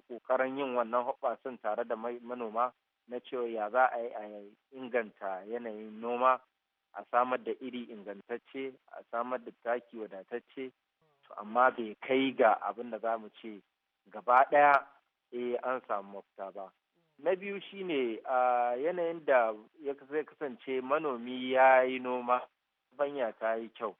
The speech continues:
to ya kasance, a, babu kuma mai siya, wato babu abin da muke cewa value chain, a, a cikin al'amarin.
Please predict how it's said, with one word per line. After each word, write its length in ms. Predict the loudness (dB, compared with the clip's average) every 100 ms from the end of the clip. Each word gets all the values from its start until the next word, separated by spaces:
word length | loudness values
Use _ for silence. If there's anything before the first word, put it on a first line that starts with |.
| _ _ _ _
to 140 | -14 -12
ya 100 | -10
kasance, 760 | -10 -6 -6 -6 -6 -6 -8 -14 _ _ _ -8
a, 220 | -4 0
babu 340 | 6 6 6
kuma 260 | -6 -4 -4
mai 200 | -4 -12 _
siya, 280 | -10 -10 -10 _ _ _ _
wato 340 | -8 -8 -6 2
babu 300 | 6 6 4
abin 240 | -2 -4
da 60 | -8
muke 260 | -8 -14 -10
cewa 180 | -8 0
value 460 | 2 2 -2 -8 -10 -8
chain, 240 | -8 -8 _ _ _ _ -8
a, 60 | -4 -4 -6 -8 -10
a 60 | -12
cikin 320 | -12 -12 -8
al'amarin. 540 | -8 -6 -4 -4 -6